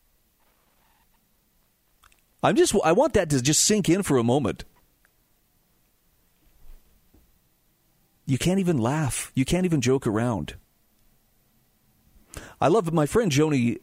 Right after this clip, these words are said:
uh, Malloy actually had the, a, a brilliant breakdown of this. She says, "Hate speech assumes the reporter of the incident is telling the truth." She says, "If speech leads to a crime, then punish the crime.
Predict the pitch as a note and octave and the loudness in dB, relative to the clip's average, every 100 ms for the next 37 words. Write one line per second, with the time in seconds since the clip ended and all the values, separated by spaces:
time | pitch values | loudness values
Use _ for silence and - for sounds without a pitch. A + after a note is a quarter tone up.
0 | B2+ A2 F#2+ - C3 A#2 C3 A2 G2+ - | -2 -2 -4 -4 -2 2 2 0 -2 -4
1 | C3+ - A#2 A#2 A#2+ G#2+ - A#2 G#2+ - | -2 -2 -2 -2 -2 -2 -2 -4 -6 -6
2 | B2+ A2 B2 F3 F#3+ A#2 G#2 - - B2 | -4 -2 0 2 2 0 -4 -6 0 0
3 | C#3 - A#2+ A2 A2 A2 G2+ - - _ | 0 0 0 0 0 0 0 -2 -8 _
4 | _ _ _ _ _ _ _ _ _ _ | _ _ _ _ _ _ _ _ _ _
5 | - D3 D#3 - F3+ A#3+ - - G3+ C#3+ | -2 0 0 0 -2 0 0 0 0 -2
6 | - - - - A#2+ - G3 A3 E3+ C#3+ | -2 -2 -4 -4 -2 0 0 0 0 0
7 | B2+ E3 E3 D#3 C#3 C3+ B2 A#2+ A2+ - | 0 0 2 0 0 0 0 -2 -2 -4
8 | - - - C#3 - E3+ D#3 B2 A2 B2 | -10 -18 -6 -2 0 0 0 0 -2 -2
9 | F2 - - - _ _ _ _ _ _ | -2 -4 -12 -16 _ _ _ _ _ _
10 | _ _ _ _ _ _ _ _ _ - | _ _ _ _ _ _ _ _ _ -20
11 | - - - C3+ D3 B2 B2 - F#3+ A3+ | -20 -10 -2 0 2 0 0 0 0 0
12 | - F#3 F3 - F3+ - D3 E3 G3+ G#3 | 0 0 0 0 0 0 0 0 0 0
13 | - A2 A#2+ E3+ - C4 A#2 D#2+ | 0 0 0 -2 -2 -2 -2 -6